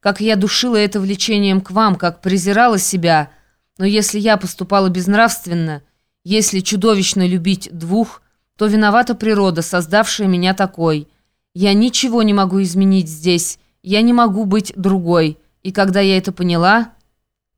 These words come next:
«Когда?» трепетно срывается у него. «Нынче.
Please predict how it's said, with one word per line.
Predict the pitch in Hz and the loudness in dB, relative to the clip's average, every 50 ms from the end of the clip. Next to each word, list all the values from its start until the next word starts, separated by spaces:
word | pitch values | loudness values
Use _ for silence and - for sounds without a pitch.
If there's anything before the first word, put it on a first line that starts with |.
| _ | _
«Когда?» | _ - 190 185 185 196 240 240 | _ -2 0 0 2 4 2 2
трепетно | - 185 185 185 175 185 - 180 180 | 2 2 0 0 0 -2 -4 -4 -4
срывается | 180 - 180 175 175 175 170 170 - - 180 | -4 -4 -4 -2 0 0 0 -2 -4 -6 -4
у | 180 | -4
него. | 180 180 165 160 165 165 156 151 _ _ _ _ _ _ _ _ _ - | -2 -2 -4 -4 -4 -4 -4 -6 _ _ _ _ _ _ _ _ _ -2
«Нынче. | 185 196 196 196 190 185 - - - 170 170 170 | 0 2 4 4 4 2 2 0 -4 -4 -6 -8